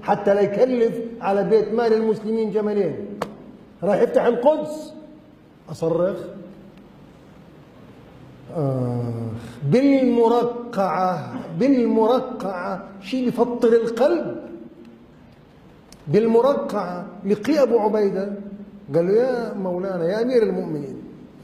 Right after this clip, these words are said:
الآن الوكالات الأنباء كلها موجودة، من سي إن إن وم-، يعني،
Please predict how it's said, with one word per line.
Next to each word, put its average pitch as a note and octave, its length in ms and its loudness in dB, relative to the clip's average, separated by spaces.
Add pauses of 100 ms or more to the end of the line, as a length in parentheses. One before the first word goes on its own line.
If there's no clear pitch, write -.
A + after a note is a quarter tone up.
(420)
الآن G#3 560 0 (100)
الوكالات F#3 600 2
الأنباء A3 460 2
كلها C4+ 200 0
موجودة، G3+ 560 0
من E3 320 -4
سي F#3+ 320 -2
إن F#3 40 0
إن G3 360 -2
وم-، F3 440 -8
يعني، F3 240 -10